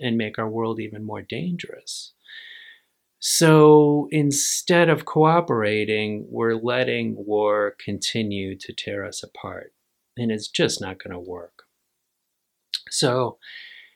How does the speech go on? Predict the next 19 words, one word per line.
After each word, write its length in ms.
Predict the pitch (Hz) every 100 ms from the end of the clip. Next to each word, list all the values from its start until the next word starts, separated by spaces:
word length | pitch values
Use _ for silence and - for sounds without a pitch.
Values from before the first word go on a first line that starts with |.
| _ -
in 260 | 160 160 -
all 400 | 156 175 185 185
this 200 | 165 135
stuff 320 | - 127 117 120
I've 140 | 101
shared 300 | - 92 87
with 240 | 85 -
you, 400 | 87 87 87 85 - _ _ _ - - _ _
here's 920 | - - 180 175 175 170 165 - - - _ _ -
the 220 | 123 120
important 640 | 117 113 - 123 113 92
point. 520 | - 90 78 - - - _ _ _ _
Here's 580 | - 123 127 123 123 -
why 280 | 98 101 98
I'm 160 | 92
sharing 420 | - 98 92 90
this 200 | 95 - -
with 180 | -
you. 160 | - -